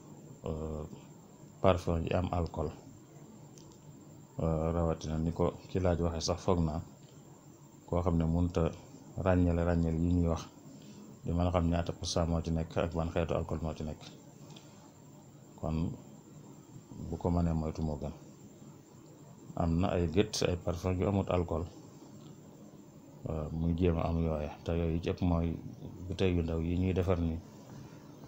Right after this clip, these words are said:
yu ndaw ya ndaw noonu, nga xam ne du doon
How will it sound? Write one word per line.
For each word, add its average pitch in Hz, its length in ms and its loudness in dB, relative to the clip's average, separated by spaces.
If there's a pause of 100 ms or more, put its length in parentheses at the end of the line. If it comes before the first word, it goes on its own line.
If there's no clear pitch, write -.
(600)
yu 85 60 2
ndaw 85 200 4
ya 82 140 2
ndaw 82 240 2
noonu, 80 240 -2 (920)
nga - 80 -8
xam 90 160 4
ne 82 100 4
du 85 100 0
doon 87 180 4